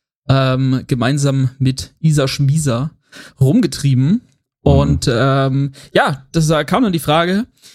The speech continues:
Speaker 1: wie ihr das M-Powerlift so wahrgenommen habt. Also, ich glaub, Falk kann einfach da mal ein bisschen erzählen, was es eigentlich genau war für ein Event, ähm, um was es da ging, wie es abgelaufen ist, wie so Orga.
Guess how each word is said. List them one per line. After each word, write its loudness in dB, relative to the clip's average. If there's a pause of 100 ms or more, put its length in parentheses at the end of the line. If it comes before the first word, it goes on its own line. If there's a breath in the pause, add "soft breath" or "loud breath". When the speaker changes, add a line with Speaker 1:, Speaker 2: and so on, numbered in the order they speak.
(140 loud breath)
Speaker 1:
wie 0
ihr 0
das -2
M-Powerlift -2
so 0
wahrgenommen 0
habt. -6
Also, 0 (220)
ich -4
glaub, -2
Falk 0
kann -2
einfach -2
da -2
mal 0
ein -6
bisschen -4
erzählen, -2
was -4
es -8
eigentlich -2
genau 0
war 0
für 0
ein 2
Event, -2
ähm, 0 (280 loud breath)
um 0
was 0
es -2
da 0
ging, 0 (200)
wie -2
es -2
abgelaufen -2
ist, -4
wie -14
so -2
Orga. 0